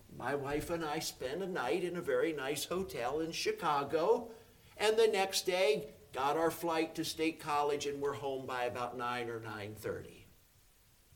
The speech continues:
Why do I share that experience with you? I'd share it with you because sometimes, isn't it amazing how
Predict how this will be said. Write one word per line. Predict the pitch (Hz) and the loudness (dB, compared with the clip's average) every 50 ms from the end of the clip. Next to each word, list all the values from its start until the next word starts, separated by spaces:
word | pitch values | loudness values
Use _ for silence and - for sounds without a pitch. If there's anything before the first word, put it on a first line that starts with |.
| - _ - - - _ _ _ - - _ _ _ - - - - _ _ _ _ _ _ _ _ - - - - - - - - - - - - - | -20 _ -20 -20 -20 _ _ _ -20 -20 _ _ _ -20 -20 -20 -20 _ _ _ _ _ _ _ _ -20 -20 -20 -20 -20 -20 -20 -20 -20 -20 -20 -20 -12
Why | - - 415 403 | -4 -2 -2 0
do | - 277 254 220 | 0 2 4 4
I | 208 196 | 6 6
share | - - - - 165 156 151 143 143 139 | 6 4 4 4 2 2 2 2 0 0
that | 139 135 127 120 | 2 2 2 2
experience | 120 117 - - - - - 135 120 123 123 117 117 117 113 - - | 2 -2 -4 -4 -6 -4 -4 -2 -2 0 0 0 -2 -4 -4 -6 -6
with | 123 113 98 - - | -6 -6 -6 -6 -6
you? | 123 120 120 131 151 165 - - - - - - - - _ _ _ _ _ _ - - - - - - - - - - _ _ _ _ _ - - - - - - _ _ _ _ _ - - - - - - - - - - - - - | -2 -2 0 0 -2 -4 -8 -14 -20 -20 -20 -20 -20 -20 _ _ _ _ _ _ -20 -20 -20 -20 -20 -20 -20 -20 -20 -20 _ _ _ _ _ -20 -20 -20 -20 -20 -20 _ _ _ _ _ -20 -20 -20 -20 -20 -20 -20 -20 -20 -20 -18 -10 -4
I'd | - 196 185 - | -2 0 2 4
share | - - - - 262 262 269 277 277 262 | 6 6 6 6 4 4 0 0 2 0
it | - - | 0 2
with | 190 185 - - - | 2 2 2 0 -2
you | 165 185 208 214 208 202 196 - - | -8 -8 -8 -8 -8 -8 -8 -8 -8
because | 190 175 - - - 208 190 175 - | -8 -8 -8 -6 -2 0 0 2 2
sometimes, | - - - - - - - - - - - 175 165 160 151 147 147 151 151 165 160 - - - - - - - - - | 2 0 0 -2 -4 -6 -6 -8 -8 -8 -8 -8 -8 -8 -6 -6 -6 -6 -6 -6 -6 -8 -10 -12 -18 -20 -20 -20 -10 -6
isn't | - 214 220 - 277 269 294 294 | -4 -2 -2 -2 -2 -2 -4 -4
it | 277 247 233 214 | -2 2 2 2
amazing | 180 175 160 156 147 156 165 170 170 160 - - 190 180 175 165 - - - - - - | 2 2 0 0 0 0 0 0 0 0 -2 -2 -2 -4 -6 -8 -10 -14 -18 -18 -18 -16
how | - - - - 160 160 160 170 180 185 185 156 | -10 -6 -4 -2 -2 0 0 2 2 2 2 0